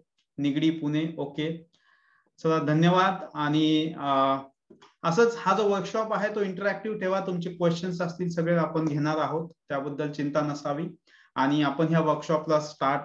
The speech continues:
करूयात. धन्यवाद सर्वांचे, सर्वांचं thank you. अ, तुम्ही response किंवा तुम्ही कुठून आहात हे कळव-, कळवल्याबद्दल.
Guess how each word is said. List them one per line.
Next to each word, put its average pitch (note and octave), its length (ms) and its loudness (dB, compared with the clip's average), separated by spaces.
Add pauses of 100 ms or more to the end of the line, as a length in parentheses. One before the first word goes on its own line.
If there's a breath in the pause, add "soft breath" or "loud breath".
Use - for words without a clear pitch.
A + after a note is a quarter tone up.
(100)
करूयात. D3+ 360 -2 (580 soft breath)
धन्यवाद G3+ 460 4
सर्वांचे, F#3+ 560 0
सर्वांचं F3 520 0
thank E3+ 360 2
you. G#3+ 240 -4
अ, D#3+ 280 0 (160)
तुम्ही E3 420 0
response D#3+ 640 -4 (220)
किंवा D3+ 220 -2
तुम्ही D3+ 200 0
कुठून E3+ 280 2
आहात D#3 300 2
हे D3 80 -4
कळव-, D3 420 -2
कळवल्याबद्दल. D3+ 760 0